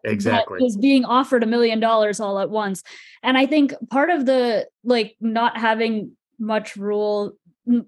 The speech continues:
Speaker 2: much in terms of rules, regulations around N I L right now is just that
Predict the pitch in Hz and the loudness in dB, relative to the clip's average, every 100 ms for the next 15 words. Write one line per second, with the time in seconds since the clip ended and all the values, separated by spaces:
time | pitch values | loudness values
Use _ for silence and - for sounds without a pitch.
0 | - 240 240 233 247 247 233 220 196 208 | -2 2 2 2 2 2 2 0 0 0
1 | 214 220 202 208 202 202 208 220 196 190 | 2 2 0 0 0 0 0 -2 0 2
2 | 220 226 208 202 196 196 190 190 254 415 | 2 0 -2 -2 -2 -2 -2 0 0 2
3 | 339 294 - - _ 262 247 269 277 285 | 2 2 -2 -20 _ 0 0 0 -2 2
4 | 262 | 0